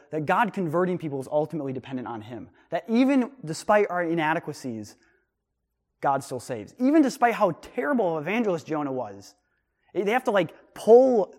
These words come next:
pull things out of his teeth about the nature of his God. But they're still converted. I think that's an encouragement. But before we move on, I want to draw your attention to something huge here.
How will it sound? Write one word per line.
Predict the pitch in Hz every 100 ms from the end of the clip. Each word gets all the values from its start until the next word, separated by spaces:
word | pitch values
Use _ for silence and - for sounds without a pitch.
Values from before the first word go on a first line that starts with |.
| -
pull | - 254
things | 226 185
out | 165
of | 160
his | 147
teeth | - 233 220
about | 139 135
the | 139
nature | 135 135 -
of | 120
his | 120
God. | 120 104 92 - _ _ _ _ _ _ _ _ _ _ _ _ _ _ _ _
But | 170 147
they're | 151
still | - 175
converted. | - 127 123 95 - _ _ _ _ _ _ _ _ _ _ _ _
I | 131
think | 139 175
that's | 156 139
an |
encouragement. | 120 107 127 110 104 87 _ _ _ _ _ _ _ _ _ _ _ _ _ _ _ _ _ _
But | 147
before | 147 151 185
we | 180
move | 170 147
on, | 143
I |
want | 135 139
to | 131
draw | 127
your | 123
attention | 120 123 120
to | 110
something | - 117 110 104 101 _ _ _ _
huge | - 160 131 113
here. | - 95 98